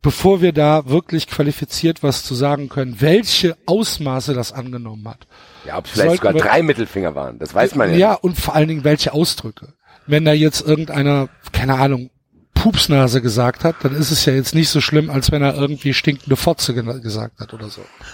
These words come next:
Speaker 2: <laughs> Ja, gut,
Speaker 1: Das
Speaker 2: da
Speaker 1: sind
Speaker 2: müssen wir
Speaker 1: zwei
Speaker 2: mal, ja, da hast du
Speaker 1: Unterschiede.
Speaker 2: recht.
Speaker 1: Zwei Unterschiede.
Speaker 2: Kraftausdruck ist nicht gleich Kraftausdruck.
Speaker 1: Ja, eben, genau. Deswegen, dex-, deswegen würde ich gern abwarten, bevor ich mir da eine abschließende
Speaker 2: Gut,
Speaker 1: Meinung
Speaker 2: dann
Speaker 1: zu
Speaker 2: reden
Speaker 1: bilde.
Speaker 2: wir
Speaker 1: Auf
Speaker 2: vielleicht
Speaker 1: jeden
Speaker 2: nächste
Speaker 1: Fall
Speaker 2: Woche
Speaker 1: ist
Speaker 2: mal
Speaker 1: es
Speaker 2: drüber.
Speaker 1: traurig genug,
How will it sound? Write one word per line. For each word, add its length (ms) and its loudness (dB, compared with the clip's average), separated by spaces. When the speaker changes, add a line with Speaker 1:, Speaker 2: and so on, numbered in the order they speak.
Speaker 2:
<laughs> 240 -4
Ja, 140 -2
gut, 120 0
Speaker 1:
Das 0 -
Speaker 2:
da 60 2
Speaker 1:
sind 80 2
Speaker 2:
müssen 120 -4
wir 60 2
Speaker 1:
zwei 160 2
Speaker 2:
mal, 60 -4
ja, 60 -2
da 100 0
hast 80 4
du 80 4
Speaker 1:
Unterschiede. 180 -2
Speaker 2:
recht. 120 -8
Speaker 1:
Zwei 200 -4
Unterschiede. 220 -2
Speaker 2:
Kraftausdruck 680 0
ist 180 0
nicht 180 -2
gleich 280 0
Kraftausdruck. 520 -6
Speaker 1:
Ja, 120 4
eben, 260 0
genau. 320 2
Deswegen, 480 0
dex-, 380 -4
deswegen 600 0
würde 200 4
ich 100 -2
gern 200 2
abwarten, 580 -4
bevor 260 0
ich 140 -4
mir 80 -2
da 100 -2
eine 160 -4
abschließende 500 -4
Speaker 2:
Gut, 60 -2
Speaker 1:
Meinung 200 -2
Speaker 2:
dann 100 0
Speaker 1:
zu 80 2
Speaker 2:
reden 80 0
Speaker 1:
bilde. 160 4
Speaker 2:
wir 80 2
Speaker 1:
Auf 80 4
Speaker 2:
vielleicht 160 4
Speaker 1:
jeden 140 6
Speaker 2:
nächste 180 0
Speaker 1:
Fall 180 4
Speaker 2:
Woche 100 0
Speaker 1:
ist 140 0
Speaker 2:
mal 80 0
Speaker 1:
es 80 -4
Speaker 2:
drüber. 120 -2
Speaker 1:
traurig 440 2
genug, 500 2